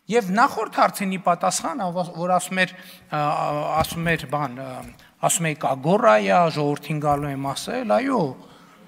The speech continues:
սեպտեմբերի քսանյոթից այս ամբիոնից ասել եմ, որ մենք կարող ենք հենց հիմա պատերազմը կանգնեցնել, և ասել եմ, թե դրա գինը որն է։ Ուրիշ քննարկման ժամանակ խոսել եմ այն մասին, որ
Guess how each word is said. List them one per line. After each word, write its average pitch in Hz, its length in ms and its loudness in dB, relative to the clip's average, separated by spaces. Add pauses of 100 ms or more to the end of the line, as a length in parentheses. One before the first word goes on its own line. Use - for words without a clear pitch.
սեպտեմբերի 233 580 4
քսանյոթից 226 720 2
այս 196 200 2
ամբիոնից 202 720 2
ասել 156 420 4
եմ, 143 140 -2
որ 143 240 0
մենք 214 200 2
կարող 156 360 2
ենք 151 200 -2
հենց 175 220 0
հիմա 160 220 0
պատերազմը 170 600 -2
կանգնեցնել, 180 720 2 (340)
և 165 220 6
ասել 220 300 4
եմ, 254 100 0
թե 208 120 2
դրա 156 280 6
գինը 190 380 2
որն 175 460 2
է։ 175 100 6 (1200)
Ուրիշ 262 340 6
քննարկման 180 720 2
ժամանակ 160 800 0 (100)
խոսել 214 440 2
եմ 170 140 4
այն 165 140 2
մասին, 160 560 0 (580)
որ 190 480 8